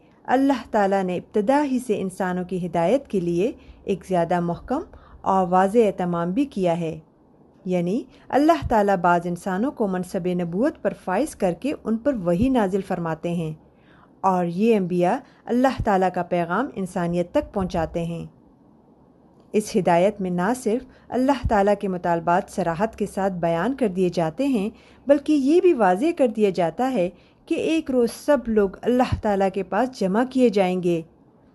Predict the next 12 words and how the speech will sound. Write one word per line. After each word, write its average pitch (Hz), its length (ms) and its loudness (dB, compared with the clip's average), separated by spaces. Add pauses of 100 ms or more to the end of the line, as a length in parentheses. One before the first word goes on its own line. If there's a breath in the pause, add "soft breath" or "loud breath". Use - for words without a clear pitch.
(280)
پھر 208 180 0
اللہ 185 360 -2
تعالیٰ 180 320 2
دیکھیں 175 360 2
گے 247 160 4 (320 loud breath)
کہ 285 120 0
لوگوں 240 340 4
نے 339 180 0
کیسے 226 400 0
اعمال 240 320 2
کیے۔ 175 380 -2 (520)
جو 190 160 -2